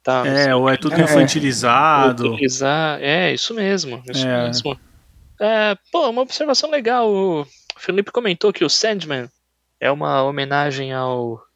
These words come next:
Speaker 1: Robert Smith do The Cure, né?
Speaker 3: Sim.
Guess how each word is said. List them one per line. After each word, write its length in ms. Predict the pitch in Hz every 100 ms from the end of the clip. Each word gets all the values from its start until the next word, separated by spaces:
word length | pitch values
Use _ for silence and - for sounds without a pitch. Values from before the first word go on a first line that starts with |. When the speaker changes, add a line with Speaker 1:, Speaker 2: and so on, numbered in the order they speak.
| _ _ _ _ _ _
Speaker 1:
Robert 280 | - 180 165
Smith 340 | - 156 220 -
do 120 | 151
The 100 | 151
Cure, 300 | 135 247 311
né? 160 | 254 320 _ _ _ _ -
Speaker 3:
Sim. 540 | - 151 147 160 190